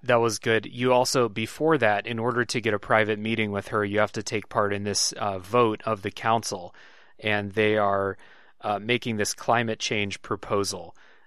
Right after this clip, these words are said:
and, uh, you have to go against her, and then she gets mad, and she's like, "Okay, let me talk to you upstairs." And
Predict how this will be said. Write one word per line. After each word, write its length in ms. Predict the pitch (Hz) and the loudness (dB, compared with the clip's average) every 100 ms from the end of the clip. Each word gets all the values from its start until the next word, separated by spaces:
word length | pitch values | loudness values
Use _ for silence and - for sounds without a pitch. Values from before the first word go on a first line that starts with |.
| _ | _
and, 580 | - 110 101 98 92 - - | -2 0 0 -2 -6 -8 -4
uh, 260 | 117 104 101 | -2 -2 -4
you 380 | 127 117 131 139 | -8 -4 -2 0
have 260 | 127 117 | 0 0
to 60 | - | -4
go 200 | 110 107 | -2 -2
against 460 | 104 135 139 - - | 0 -2 -2 -4 -6
her, 300 | 104 87 - - - - | -8 -8 -16 -20 -20 -20
and 260 | - 110 101 | -6 -4 -2
then 120 | 101 | -2
she 180 | 101 123 | -2 -2
gets 260 | 107 101 113 | -2 -4 -4
mad, 380 | 107 98 95 | 0 0 -2
and 260 | 101 104 101 | -4 -8 -6
she's 320 | - 107 98 | -6 -4 -4
like, 180 | 101 95 | -6 -4
"Okay, 420 | 104 - 101 90 - - | -6 -4 -6 -6 -16 -16
let 40 | 120 | -10
me 80 | 110 | -2
talk 260 | 123 101 | 2 2
to 120 | - 110 | 0 -4
you 100 | 104 | -4
upstairs." 720 | 98 - 110 98 90 85 - - - - - - | -4 -6 -4 -6 -8 -10 -10 -12 -20 -20 -20 -4
And 360 | 107 98 101 | 0 0 -2